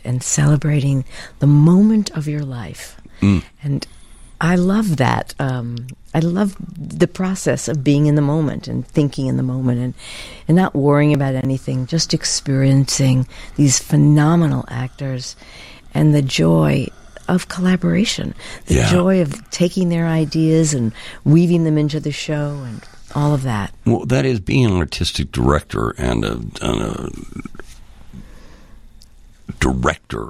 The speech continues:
Speaker 2: of a show. There is a, a team aspect to that, uh, that might be hard to shake.
Speaker 1: What do you
Speaker 2: Sorry.
Speaker 1: mean? What do you mean, team
Speaker 2: Well,
Speaker 1: as-,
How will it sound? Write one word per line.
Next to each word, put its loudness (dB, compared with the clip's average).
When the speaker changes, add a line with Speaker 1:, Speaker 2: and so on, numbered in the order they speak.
Speaker 2:
of -12
a -10
show. -2
There 2
is 0
a, -2
a -4
team 2
aspect -4
to -2
that, -6
uh, -2
that -4
might 0
be -6
hard -2
to -4
shake. 0
Speaker 1:
What 4
do -2
you 0
Speaker 2:
Sorry. -2
Speaker 1:
mean? -12
What 0
do 2
you 4
mean, 2
team 0
Speaker 2:
Well, -4
Speaker 1:
as-, -4